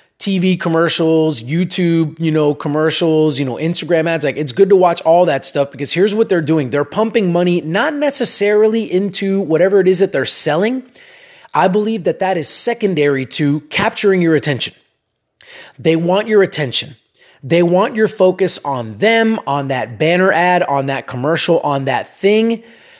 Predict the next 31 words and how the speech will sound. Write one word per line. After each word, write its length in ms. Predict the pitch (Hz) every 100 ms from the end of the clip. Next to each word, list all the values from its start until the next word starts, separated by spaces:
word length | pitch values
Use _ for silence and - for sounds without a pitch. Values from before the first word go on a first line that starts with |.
| -
Because 280 | 160 170 135
once 360 | 147 196 226
they 160 | - 233
have 420 | 180 202 208 180
your 240 | 165 185 190
attention, 760 | 147 - 208 220 - 120 127
once 260 | 139 214 -
they've 240 | 214 165
been 120 | 175
able 220 | 180 180
to 180 | 180 180
divert 920 | 139 117 160 160 220 165 202 233 - 170
your 200 | 208 214
focus, 960 | - 226 240 233 131 110 - - - - _ _ _ _ _ _ _ -
let's 260 | 165 170
think 240 | - 226 214
about 280 | 139 117 110
it. 120 | - _ _ _ - - -
You 100 | 135
know, 120 | 139
what 340 | 139 135 196
happens 560 | 170 185 202 202 165 135
when 220 | 151 156
we're, 320 | 151 151 147 - -
what 160 | - 190
happens 340 | 220 254 240 180
when 140 | 180
we're 100 | 156
not 480 | 147 143 156 185 -
paying 240 | 175 175 147
attention? 520 | - 156 147 -